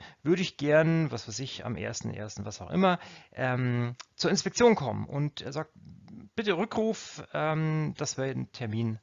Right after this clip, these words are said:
ausmachen können." Und das würde jetzt natürlich der Besitzer gerne machen, weil er würde gerne einen potenziellen Kunden zurückrufen. Er kann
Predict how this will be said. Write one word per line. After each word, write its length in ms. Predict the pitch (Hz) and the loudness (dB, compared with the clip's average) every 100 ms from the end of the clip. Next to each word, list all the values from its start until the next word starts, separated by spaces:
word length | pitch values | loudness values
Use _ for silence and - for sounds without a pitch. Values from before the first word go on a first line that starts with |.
| _ | _
ausmachen 480 | 110 127 120 101 107 | -2 0 -2 -6 -8
können." 300 | - 139 139 _ - - - - - - | -12 -12 -14 _ -20 -16 -14 -14 -16 -4
Und 460 | 131 131 - - | 2 2 0 -8
das 200 | - - | -8 0
würde 200 | 127 247 | 4 6
jetzt 320 | 226 185 - | 6 4 2
natürlich 400 | 139 131 165 151 | -2 0 0 0
der 120 | - 127 | 0 0
Besitzer 340 | 117 151 127 | 0 0 -2
gerne 260 | 113 110 101 | 0 0 2
machen, 360 | 131 - 226 | 0 2 4
weil 180 | 156 135 | 4 4
er 160 | 117 107 | 2 2
würde 220 | 139 127 | 2 0
gerne 340 | 117 120 123 | 0 0 2
einen 160 | 117 104 | 0 -2
potenziellen 600 | 120 113 98 101 98 98 | -2 -8 -8 -6 -4 -4
Kunden 320 | - 123 117 | -4 -4 -4
zurückrufen. 760 | - 104 190 120 113 - 175 247 - - - - | -4 -4 -4 -4 -2 2 0 0 -10 -14 -14 -4
Er 140 | - 123 | 0 2
kann 640 | - - 277 302 120 117 | 0 4 8 8 8 0